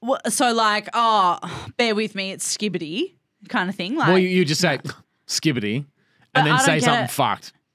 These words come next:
Speaker 1: So, like, "Skibbity, I've got diarrhea."
Speaker 2: Um, again, I also don't know the answer,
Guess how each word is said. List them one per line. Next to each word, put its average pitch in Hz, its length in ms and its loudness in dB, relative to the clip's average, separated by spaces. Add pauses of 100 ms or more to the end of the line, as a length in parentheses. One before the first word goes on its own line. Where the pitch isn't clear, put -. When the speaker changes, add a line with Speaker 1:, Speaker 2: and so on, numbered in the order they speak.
(140)
Speaker 1:
So, 269 160 0
like, 247 200 2
"Skibbity, 233 680 -4
I've 190 200 0
got 190 200 -2
diarrhea." 165 520 -2 (2500)
Speaker 2:
Um, 160 600 -4
again, 175 480 0 (600)
I 139 160 4
also 147 220 2
don't 147 140 2
know 139 120 0
the 135 120 0
answer, 185 340 -2